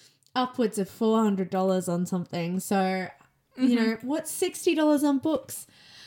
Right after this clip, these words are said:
Speaker 1: Um,
Speaker 2: Hundred percent.
Speaker 1: <laughs> I'm
Speaker 2: It all, and it all becomes really relative because I w-, yeah, I, um, recently booked flights back to the U K for Christmas. I've never spent so much money on tickets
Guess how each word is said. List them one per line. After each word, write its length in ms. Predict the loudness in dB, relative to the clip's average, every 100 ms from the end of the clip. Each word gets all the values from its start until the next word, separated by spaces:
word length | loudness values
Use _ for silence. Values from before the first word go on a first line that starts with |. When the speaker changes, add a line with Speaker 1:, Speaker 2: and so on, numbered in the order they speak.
| -4
Speaker 1:
Um, 220 | 2 2 2 -4 -6
Speaker 2:
Hundred 320 | 0 0 0
percent. 320 | -2 -2 -4 -6
Speaker 1:
<laughs> 60 | 0
I'm 200 | 2 2 -4 0
Speaker 2:
It 160 | 2
all, 160 | 4 4
and 120 | 4
it 60 | 2
all 220 | 4 2
becomes 400 | 2 2 0 0
really 240 | -2 -2 0
relative 420 | 0 0 -2 -6
because 240 | -6 -4 2
I 140 | 2
w-, 220 | 2 -4 -6
yeah, 240 | -4 0 4
I, 440 | 4 4 2 -2 -2
um, 300 | -2 -2 -6
recently 640 | -6 -6 -8 -8 -8 -8 -12 -18 _ -20 -6
booked 300 | -2 -2 -4 -8
flights 380 | 0 0 0
back 180 | -4 -4
to 80 | -6
the 80 | -10
U 140 | -8
K 160 | -6 -6
for 80 | -6
Christmas. 360 | -8 -8 -6 -2
I've 240 | 0 0
never 340 | 0 0 -2
spent 300 | -2 -4 -4
so 160 | -4 -4
much 200 | -6 -8
money 360 | -8 -8 -10 -12 -4
on 380 | -4 -4 -6 -10 _ -20 -16
tickets 400 | -14 -8 -10 -10